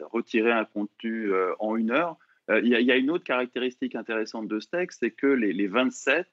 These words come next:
hein, ont chacun de leur côté la possibilité de censurer un contenu dans l'Europe tout entière. Donc on va avoir un nivellement par le haut de la censure et en même temps, hasard du calendrier,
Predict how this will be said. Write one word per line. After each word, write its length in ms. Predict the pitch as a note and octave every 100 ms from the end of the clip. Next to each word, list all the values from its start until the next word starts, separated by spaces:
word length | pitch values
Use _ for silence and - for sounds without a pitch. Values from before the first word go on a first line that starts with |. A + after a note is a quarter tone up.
| -
hein, 200 | G#2+ F#2 -
ont 140 | A2+ A#2
chacun 480 | - B2+ - C3+
de 100 | A#2+
leur 180 | G#2 G#2+ -
côté 360 | A2 - E3+
la 120 | C3
possibilité 680 | - G#2+ - G#2 G#2 - -
de 80 | -
censurer 420 | A2+ - A2 A2+
un 140 | G#2
contenu 420 | - G2 G2+ D#3 D3+
dans 200 | B2 A#2
l'Europe 320 | A#2+ B2+ C#3+
tout 160 | - A#2+
entière. 240 | - E2+ - _ _
Donc 180 | A#2+ A2+
on 80 | C3
va 140 | C3 C#3
avoir 300 | C3+ D3 B2
un 80 |
nivellement 400 | B2 A#2+ A#2 B2+
par 220 | B2 G#2 G#2
le 200 | G#2 -
haut 220 | D3 F3 _ _ _ -
de 60 |
la 160 | G#2 G2+
censure 580 | - G2+ - C#3 F3 G3 _ _ -
et 180 | A#2+ A#2
en 120 | B2+ C#3
même 260 | C3 B2+
temps, 280 | C#3 E3+ F#3+
hasard 280 | A#2 A2 A2+
du 100 | G#2
calendrier, 720 | A2 G2+ G2+ G2+ A#2+ F#3